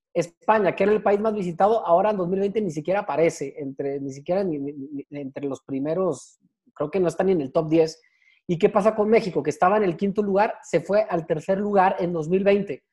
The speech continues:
¿Por qué? Por esto, por las <laughs> políticas restrictivas que México no tuvo.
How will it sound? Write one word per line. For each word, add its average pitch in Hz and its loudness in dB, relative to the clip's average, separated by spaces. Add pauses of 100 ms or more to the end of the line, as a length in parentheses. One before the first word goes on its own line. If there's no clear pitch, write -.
(120)
¿Por 156 2
qué? 214 4 (480)
Por 190 6
esto, 156 4
por 160 0
las 147 2
<laughs> - -
políticas 202 2
restrictivas 180 0
que 170 -6
México 185 0
no 175 0
tuvo. 185 2